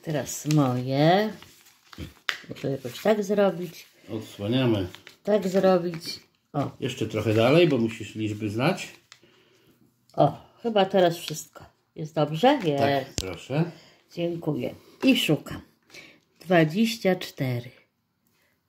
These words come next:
Speaker 1: Dwadzieścia cztery. Nie ma. Dziewięć.
Speaker 2: A ty tak to robisz? No dobra.
Speaker 1: Ja wolę tak.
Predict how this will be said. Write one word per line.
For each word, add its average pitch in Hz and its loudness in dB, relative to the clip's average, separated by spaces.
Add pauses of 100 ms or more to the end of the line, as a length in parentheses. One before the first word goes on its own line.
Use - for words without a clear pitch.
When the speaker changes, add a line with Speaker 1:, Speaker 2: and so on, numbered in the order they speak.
Speaker 1:
Dwadzieścia 135 -4
cztery. 175 -2 (1600)
Nie 131 0
ma. 117 -6 (1080)
Dziewięć. 143 4
Speaker 2:
A - -4
ty 127 0
tak 101 0
to 90 -6
robisz? 80 -12
No 226 -2
dobra. - -2
Speaker 1:
Ja 226 6
wolę 208 6
tak. - -12